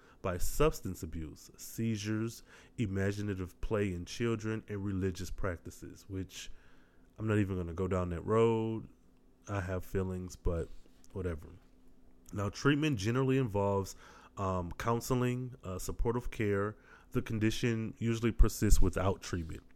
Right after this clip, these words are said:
It is believed to affect about two percent of the general population and three percent of those admitted to hospitals with mental health problems in Europe and North America. D I D is diagnosed about six times more often in females than males.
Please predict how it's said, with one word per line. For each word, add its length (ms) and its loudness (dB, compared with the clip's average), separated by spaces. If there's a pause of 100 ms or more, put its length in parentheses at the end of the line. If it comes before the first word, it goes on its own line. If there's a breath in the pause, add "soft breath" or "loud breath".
(160)
It 100 2
is 100 12
believed 360 2
to 100 2
affect 340 0
about 300 0
two 180 -2
percent 380 -2
of 80 -4
the 100 -2
general 420 -2
population 800 0 (340 loud breath)
and 160 -2
three 240 2
percent 340 4
of 100 0
those 260 6
admitted 340 -2
to 100 -4
hospitals 580 -2
with 140 -2
mental 320 -4
health 280 -4
problems 480 -4
in 140 -10
Europe 560 2
and 160 -2
North 240 -4
America. 560 -4 (960 soft breath)
D 200 4
I 120 6
D 400 2
is 220 -4 (160)
diagnosed 720 -2
about 380 -2
six 420 -6
times 340 -2
more 220 -2
often 320 -2
in 160 -8
females 640 -2
than 340 -4
males. 560 -2